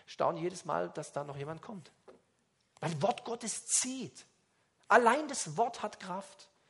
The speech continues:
Da müssen wir jetzt nicht noch irgendwas da machen. Ja, da muss ich nicht mehr da wie ein amerikanischer Pastor an so einem Seil eingefahren kommen und auf die Bühne springen und eine Show abziehen und, äh, irgendwelche Bomben, Nebelscheinen, irgendwie Shows machen. Brauchen wir nicht.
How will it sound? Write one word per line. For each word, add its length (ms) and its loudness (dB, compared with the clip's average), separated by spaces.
Da 80 4
müssen 220 -2
wir 80 6
jetzt 160 4
nicht 140 -6
noch 180 -4
irgendwas 400 -2
da 100 0
machen. 420 -4
Ja, 220 -12
da 80 0
muss 160 -2
ich 80 -4
nicht 180 -4
mehr 120 -6
da 260 2
wie 60 -2
ein 60 -2
amerikanischer 540 -2
Pastor 320 -2
an 100 -4
so 80 -8
einem 140 -6
Seil 400 0
eingefahren 560 0
kommen 280 -2
und 80 -4
auf 100 -10
die 80 -8
Bühne 300 -4
springen 440 -2
und 80 -6
eine 60 -6
Show 240 -2
abziehen 460 -4
und, 160 -12
äh, 60 -10
irgendwelche 360 -4
Bomben, 500 0
Nebelscheinen, 680 0
irgendwie 300 -4
Shows 400 -4
machen. 260 -2
Brauchen 260 -2
wir 60 -2
nicht. 200 -10